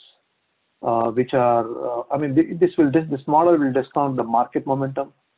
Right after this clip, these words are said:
but it will look at the real, uh, story behind the numbers, and, and, uh,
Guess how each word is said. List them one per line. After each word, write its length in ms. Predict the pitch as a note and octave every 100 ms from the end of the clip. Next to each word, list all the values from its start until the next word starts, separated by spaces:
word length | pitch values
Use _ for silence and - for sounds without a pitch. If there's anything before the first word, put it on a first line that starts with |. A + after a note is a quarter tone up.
| _ -
but 80 | A#2+
it 140 | B2+
will 80 | B2
look 200 | C3+ C#3
at 140 | C3+
the 80 | B2
real, 340 | A#2+ B2+ B2 B2 _ - B2
uh, 280 | A#2 A2 - -
story 460 | - C3+ C3+ C3+ C3+ C3
behind 280 | A#2+ B2+
the 60 | A#2
numbers, 440 | A#2 A#2+ B2+ C#3+ - _ _ _ _ _ -
and, 200 | B2 B2
and, 300 | C3 B2 A#2+
uh, 200 | A#2+ B2+